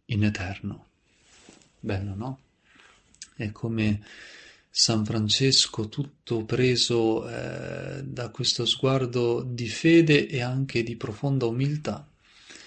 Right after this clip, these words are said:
rimandi a Dio ogni lode e ogni gloria. Tutto ciò che è in Lui è solo opera di Dio, grazia di Dio. Di suo non c'è che il peccato. E questa è una bella predica per noi che siamo invece così facili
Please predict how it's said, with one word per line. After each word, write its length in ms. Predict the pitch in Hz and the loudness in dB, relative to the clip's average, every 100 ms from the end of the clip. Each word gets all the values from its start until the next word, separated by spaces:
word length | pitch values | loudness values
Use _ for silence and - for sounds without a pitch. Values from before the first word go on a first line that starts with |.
| - - _ - | -20 -20 _ -6
rimandi 920 | 131 127 127 131 131 123 120 120 123 | -2 2 4 4 4 2 2 2 2
a 120 | - 120 | 0 -2
Dio 560 | 117 113 113 110 214 135 | -2 2 4 4 2 -2
ogni 240 | 120 117 | -2 0
lode 500 | 113 107 107 110 110 | 2 2 4 2 0
e 160 | 143 110 | 0 2
ogni 240 | 107 110 | 2 2
gloria. 440 | 107 101 92 95 | 2 0 0 -2
Tutto 280 | 101 135 139 | -4 -4 -2
ciò 260 | 113 143 135 | 2 2 2
che 120 | - | 0
è 40 | 117 | -2
in 120 | 117 | 0
Lui 340 | 135 175 214 - | 0 0 -4 -12
è 120 | - | -6
solo 420 | 107 - 107 107 107 - | 0 2 2 2 0 -2
opera 480 | 113 - 104 104 - - | -2 -2 -4 -4 -6 -8
di 240 | 123 110 | -8 -6
Dio, 320 | 107 101 98 | -4 -2 -2
grazia 600 | 107 113 101 101 - 104 | -2 0 0 -2 -6 -4
di 160 | 107 110 | -2 -4
Dio. 280 | 113 107 107 | -4 -4 -4
Di 220 | 127 131 | -2 0
suo 540 | - - 165 180 190 _ _ - _ _ | 2 4 4 2 -2 _ _ -20 _ _
non 260 | 113 113 107 | -4 -2 0
c'è 340 | - 98 - | 0 0 -6
che 120 | - 107 | -6 -6
il 80 | |
peccato. 680 | 107 107 - 95 107 117 - _ _ _ _ _ _ _ _ _ _ - - | -4 -8 -6 -6 -6 -12 -14 _ _ _ _ _ _ _ _ _ _ -14 -14
E 100 | - | -10
questa 360 | - 113 - 113 | -4 -2 0 0
è 60 | |
una 180 | 110 110 | 0 -2
bella 340 | 113 120 117 110 | 0 2 2 2
predica 440 | 123 120 117 113 | 2 2 2 -2
per 180 | 110 131 | 0 0
noi 260 | 113 113 | 0 -2
che 120 | 110 104 | -2 -2
siamo 300 | - 110 110 | 0 -2 -4
invece 480 | 110 117 - 110 | -2 0 0 -2
così 320 | 107 110 - 113 | -2 -2 -2 -2
facili 760 | - 110 107 - 110 113 107 | -2 -2 0 2 2 2 -2